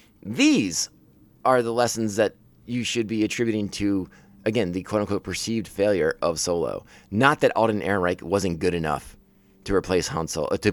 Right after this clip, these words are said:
replace Harrison Ford. Not that Donald Glover wasn't good enough to replace Billy Dee Williams.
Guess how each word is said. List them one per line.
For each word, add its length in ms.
replace 360
Harrison 320
Ford. 340
Not 340
that 180
Donald 280
Glover 380
wasn't 300
good 160
enough 460
to 140
replace 320
Billy 220
Dee 140
Williams. 500